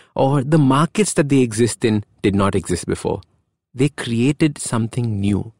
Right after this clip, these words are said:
And this is such an important step. You cannot be unique and increase your value easily when you're in a crowded space. If you're exactly like all your friends or the people that you meet and interact with every day,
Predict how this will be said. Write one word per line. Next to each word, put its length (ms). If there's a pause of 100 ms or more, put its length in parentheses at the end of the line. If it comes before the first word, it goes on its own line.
(600)
And 140
this 160
is 100
such 220
an 80
important 480
step. 360 (440)
You 140
cannot 360
be 180
unique 720 (260)
and 120
increase 500
your 120
value 360 (220)
easily 500 (280)
when 120
you're 140
in 80
a 60
crowded 380
space. 520 (560)
If 160
you're 160
exactly 560
like 240
all 100
your 160
friends 560 (380)
or 100
the 80
people 300
that 160
you 80
meet 360
and 140
interact 380
with 200
every 340
day, 340